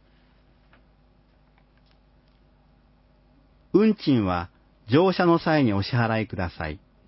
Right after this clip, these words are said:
パスもスイカは利用できません。各ルートとも大人一人につき同伴する幼児、一歳以上、小学生未満は二人まで無料です。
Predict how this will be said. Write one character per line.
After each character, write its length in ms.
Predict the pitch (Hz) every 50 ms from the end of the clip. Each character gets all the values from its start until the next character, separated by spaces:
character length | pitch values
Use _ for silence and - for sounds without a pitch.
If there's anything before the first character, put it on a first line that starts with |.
| _ _ _ _ _ - _ _ _ _ _ _ _ _ -
パ 140 | - 160 175
ス 160 | - - 165
も 220 | 135 113 101 98 104 - -
ス 60 | - 175
イ 120 | 175 165
カ 120 | - 131 107
は 120 | 92 85
利 160 | 87 101 110
用 180 | 127 131 123 120
で 140 | 110 110 101
き 100 | - 107
ま 160 | 101 95 92
せ 140 | - 98 85
ん。 140 | 73 71 - _ _ _ _ _ _ _ _ _ _ _ _ _ _ _ _ _ _ _ _ _ _ _ _ _ _ _ _ _ _ -
各 320 | - 190 190 - 165 160
ル 140 | 165 190 180
ー 40 | 175
ト 120 | 170 143
と 100 | - 127
も 240 | 120 120 117 117 - _ _ _ _ _ _ _ _ -
大 80 | 131
人 260 | - - 170 170 156 143
一 240 | - - - 190
人 120 | 180 170 151
に 140 | 139 131 123
つ 140 | - -
き 180 | - 110 113 107
同 240 | 95 123 147 170 170
伴 240 | 160 170 165 165 151
す 140 | - -
る 120 | 143 143 139
幼 200 | 135 131 120 104
児、 220 | 85 73 82 71 - _ _ _ _ _ _ _ _ -
一 160 | 127 131 131 - - -
歳 260 | 160 156 160 160 151
以 60 | 139
上、 340 | 123 117 98 87 85 78 - _ - - -
小 140 | - 165 170
学 200 | 170 170 160 -
生 140 | - 170 151
未 180 | 147 147 147 143
満 240 | 127 110 98 90
は 180 | 87 85 82 - _ _ _ _ _ -
二 260 | - - - 170 180
人 120 | 180 170
ま 120 | 147 120 101
で 100 | 95 85
無 160 | 90 90 95
料 220 | 104 101 95 95
で 120 | 87 85
す。 60 | 80